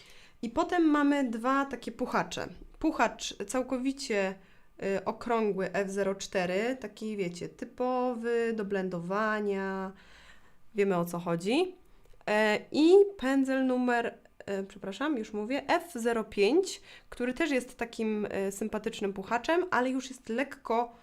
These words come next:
e, spłaszczony. Mam nadzieję, że to widzicie. Pokażę wam może tu różnicę.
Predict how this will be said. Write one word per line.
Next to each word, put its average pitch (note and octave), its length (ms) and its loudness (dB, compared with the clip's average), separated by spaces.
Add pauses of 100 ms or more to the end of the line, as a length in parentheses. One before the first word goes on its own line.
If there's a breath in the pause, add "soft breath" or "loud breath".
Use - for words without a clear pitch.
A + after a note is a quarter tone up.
(340 loud breath)
e, G3 280 0 (140)
spłaszczony. A3+ 920 0 (540)
Mam G3+ 140 -8
nadzieję, F#3 320 -6
że F3+ 100 -10
to F3 280 -6
widzicie. F3 460 -8
Pokażę F3+ 340 -14
wam E3+ 140 -10
może F3 220 -4
tu E3+ 140 -12
różnicę. F3+ 600 -6